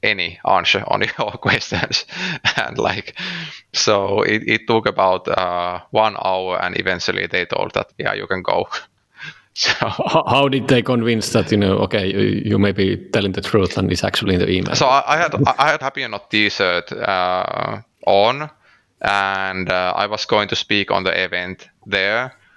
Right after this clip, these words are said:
Speaker 1: And I, I told them that, "Hey, you can see these smileys here. You can see my face on the trade show, um, material from the web. And I'm going there. I'm actually going to meet the people from the, the Toronto airport.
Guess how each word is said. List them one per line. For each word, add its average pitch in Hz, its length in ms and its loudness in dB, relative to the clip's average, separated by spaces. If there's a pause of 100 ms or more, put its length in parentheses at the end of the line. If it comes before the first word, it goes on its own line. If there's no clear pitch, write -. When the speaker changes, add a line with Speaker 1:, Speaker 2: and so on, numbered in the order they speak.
(220)
Speaker 1:
And 92 680 -2
I, 101 260 -2
I 107 40 -8
told 110 320 -8
them 92 280 -2
that, 90 220 -2
"Hey, 104 360 -2
you 107 160 -2
can 110 200 -2
see 113 340 0
these 95 360 -2 (300)
smileys 98 600 -2
here. 131 240 2
You 113 160 -4
can 98 160 -4
see 101 140 -4
my 92 160 0
face 113 420 -2
on 95 120 -2
the 92 80 0
trade 107 320 0
show, 120 420 -2
um, 95 960 -2 (320)
material 127 600 -2 (520)
from 95 240 -2
the 92 100 2
web. 110 220 0 (160)
And 92 340 -2
I'm 98 220 -4
going 98 320 0
there. 101 180 2
I'm 117 160 0
actually 135 260 0
going 110 160 -6
to 104 80 -6
meet 107 280 0
the 98 80 -2
people 98 320 2
from 90 480 -4
the, - 240 -10
the 98 120 0
Toronto 95 340 0
airport. 95 600 0